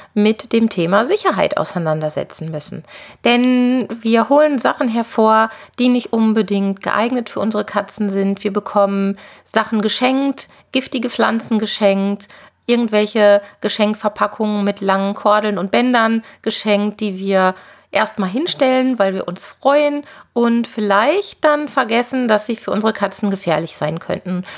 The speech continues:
Und deshalb möchte ich jetzt den zweiten Teil dieser Folge noch ein wenig dazu nutzen, um euch daran zu erinnern, dass es leider Gottes viele, viele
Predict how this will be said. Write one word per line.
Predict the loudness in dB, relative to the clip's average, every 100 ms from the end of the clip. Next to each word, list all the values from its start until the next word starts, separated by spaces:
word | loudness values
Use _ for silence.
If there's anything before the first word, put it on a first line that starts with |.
| -4
Und | -2
deshalb | 0 0 0
möchte | 0 -2 -4
ich | -6
jetzt | -2 -2 -2
den | -4
zweiten | -2 -2 -2 -2
Teil | 2 2
dieser | 2 0
Folge | 0 2 2 4 2 -2 -10 -4
noch | -2
ein | 0 0
wenig | 2 0 -2
dazu | -4 -2
nutzen, | 0 0 0 -2
um | 2 2
euch | 2
daran | 0 0 -2
zu | -4 -2
erinnern, | -2 0 0 2 0 -4 -10
dass | -2 -2
es | 0 0
leider | 2 2 2 2
Gottes | 0 -2 -6
viele, | -2 0 0
viele | -2 -2 0 2 2